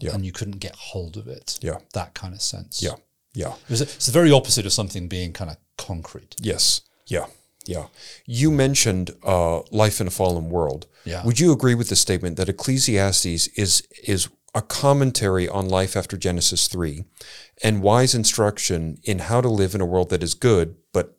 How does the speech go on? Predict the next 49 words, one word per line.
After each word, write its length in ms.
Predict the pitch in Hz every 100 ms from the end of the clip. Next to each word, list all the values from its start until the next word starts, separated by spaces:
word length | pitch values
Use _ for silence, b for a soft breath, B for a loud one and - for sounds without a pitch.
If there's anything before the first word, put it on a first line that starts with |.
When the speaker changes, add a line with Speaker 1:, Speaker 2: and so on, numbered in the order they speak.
| _
Speaker 1:
under 200 | - 95 82
God's 280 | 80 76
curse, 380 | - 92 69 -
which 160 | 101 95
I 60 | 92
wanna 300 | 95 92 85 - _
explain. 600 | 113 - - 95 78 85 -
Speaker 2:
Yeah. 200 | 90 82 -
Speaker 1:
But 140 | 147
in 200 | 202 170
general, 480 | 123 120 82 67 - B B B -
that, 320 | 107 95 - - _ -
that 280 | 107 95 - _ _ _ _ _
Ecclesiastes 760 | 147 - 240 240 131 139 135 104
is 120 | 98
the 60 | 98
one 200 | 98 104
part 220 | - 90
of 120 | 90
the, 140 | - -
uh, 60 | -
of 80 | 98
the 60 | 92
Bible 380 | 82 87 92 80
where 140 | 98
God 240 | 87 92 -
says, 220 | 95 - -
"Let 280 | 110 120
me 120 | 139 113
help 300 | 101 117 110
you 120 | 101
deal 340 | 101 95 95
with 200 | 87 85
life 240 | 95 85 87
after 240 | 82 90
the 100 | 82
fall 420 | - 82 69 69 -
Speaker 2:
Yeah. 160 | 78 - _ -
Speaker 1:
and 140 | 110
the 40 |
things 240 | 107 110 90
that 80 | 87
have 100 | 78
gone 200 | 85 76
wrong 160 | 80
with 140 | 76 -
creation." 480 | - 76 - - 92
Speaker 2:
Yeah. 100 | 110
Speaker 1:
Yes? 180 | 113